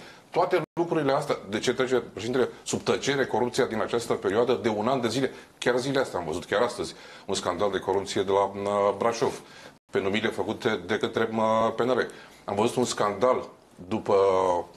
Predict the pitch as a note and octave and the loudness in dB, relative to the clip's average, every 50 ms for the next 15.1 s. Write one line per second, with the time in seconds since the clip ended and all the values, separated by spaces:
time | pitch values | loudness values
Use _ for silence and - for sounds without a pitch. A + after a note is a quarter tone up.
0 | - - - - F#2 - G#2+ A2+ G#2+ A#2+ B2 A#2+ - C#3+ C3 C3 C3 C#3 C#3 - | -20 -20 -20 -14 -4 0 0 2 2 2 0 2 2 0 -2 0 -2 -2 0 0
1 | D3 A#2 F#2+ F2 - B2 B2 B2 D3 C#3 - - E3+ E3 - F3 D#3+ - - D#3+ | 0 0 0 0 0 0 0 2 0 -2 0 0 -2 0 2 2 0 2 2 0
2 | D3 B2+ C3 B2 B2 B2 A#2+ A#2 A#2+ B2 A#2 F#2 F2+ E2+ D#2+ - - - - - | 0 2 2 4 4 6 6 6 6 4 2 0 -2 -4 -4 -6 -14 -20 -20 -8
3 | - A#2 A#2 A#2+ A#2+ B2 - C#3 C#3 C#3 - - D#3 D3+ - - C3+ - - C3+ | -2 2 2 4 2 2 2 0 -2 0 0 0 0 0 0 -4 -4 0 0 0
4 | B2+ - - - - - - - - B2 A2+ A#2 A2+ G#2 A#2 A#2+ - - - - | 0 0 -2 -10 -18 -20 -6 0 2 2 2 2 0 -2 -2 -2 -4 -10 -18 -20
5 | - - - F#2+ A2+ A#2 A#2 B2+ - - A#2+ A2+ G#2+ A2 A2 A2 - C3 B2+ - | -20 -16 -2 0 0 2 2 2 2 2 2 2 4 2 2 2 0 -2 0 0
6 | C3+ A#2 C3+ C3+ B2+ - C#3 - B2 A2+ A2 - - B2 A#2 A#2 - A2+ G#2+ A2 | 0 0 0 -2 0 -2 0 0 0 0 2 2 2 2 2 2 0 -2 -2 -2
7 | G2+ A2+ A2 F#2+ - F2+ - - - - - - G2 G2+ G2+ - A#2+ A2+ - A2+ | 0 0 -2 0 -2 -4 -6 -8 -16 -18 -4 0 0 0 2 2 -2 0 0 0
8 | F2+ G2+ F#2+ F#2 G#2 F2+ - G#2 F#2 G2 G2 F#2 G2 G2 F#2 - G2+ G#2+ A#2 B2+ | 0 0 2 2 0 0 0 0 0 2 0 2 2 2 0 0 -2 0 2 4
9 | B2+ C3+ C#3+ D#3+ D#3 - - - - - - _ _ - - C3 B2+ C3 C3 C3+ | 4 4 4 2 0 -2 -6 -12 -20 -20 -20 _ _ -2 0 2 2 4 2 0
10 | A#2+ C3 B2 A#2 - - - - B2+ B2+ A#2+ A2+ A#2+ A#2 A#2 - - - - - | 0 0 -2 -2 -4 -6 0 2 2 2 4 2 2 2 2 2 -2 -10 -18 -18
11 | - F2 F2+ F2 F#2+ A#2 B2 B2 A2+ G2+ F2+ D#2+ D2+ - - - _ - F#2+ - | -10 -6 -4 0 4 4 4 4 2 2 -2 -2 -4 -6 -14 -12 _ -8 -6 -4
12 | G2 E2 - B2 A2+ G#2 F2 - - - G#2+ G2 F#2 A2+ A2+ - G2+ E2+ - - | -6 -2 0 0 0 0 -4 -6 -4 0 2 2 2 2 -2 -4 -6 -6 -2 -2
13 | G#2 - - - - - - D#3+ - G#3 - F3 D3+ - - C#3 B2 A#2 - - | -2 -2 -4 -14 -6 -6 -4 0 0 0 2 0 0 0 0 0 0 0 0 -2
14 | G2 - - G#2+ G2+ F2+ F#2 D#2 - G2 F2 - E2+ D#2 D2+ E2+ F2 E2 D2 - | -4 -2 0 0 0 0 -2 -2 -2 -2 -2 0 -4 -2 -2 -2 -4 -4 -6 -10
15 | - | -12